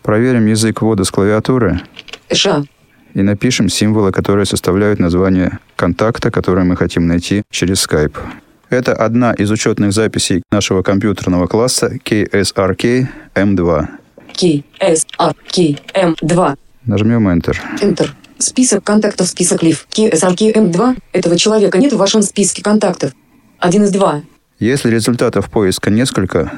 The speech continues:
Speaker 1: просмотр их списка производится вертикальными стрелками. Нажмём клавишу Applications для входа в контекстное меню.
Speaker 2: Контекст. Контекстное меню. П. Позвонить.
Speaker 1: И стрелкой вверх перейдём на пункт «Добавить список контактов».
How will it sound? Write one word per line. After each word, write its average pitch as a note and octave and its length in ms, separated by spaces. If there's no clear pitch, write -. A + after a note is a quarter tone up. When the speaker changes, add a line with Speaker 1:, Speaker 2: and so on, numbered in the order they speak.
Speaker 1:
просмотр B2+ 480
их A2 260
списка - 400
производится A2 640
вертикальными G2+ 580
стрелками. E2 720
Нажмём A#2+ 420
клавишу A#2 440
Applications G#2+ 640
для F2+ 120
входа F2+ 260
в - 60
контекстное E2+ 500
меню. E2 360
Speaker 2:
Контекст. G3 560
Контекстное G3 500
меню. G3 360
П. C4+ 280
Позвонить. G3+ 500
Speaker 1:
И B2 60
стрелкой A#2+ 540
вверх C3 480
перейдём G#2 460
на F#2+ 80
пункт - 480
«Добавить G2+ 480
список - 340
контактов». - 600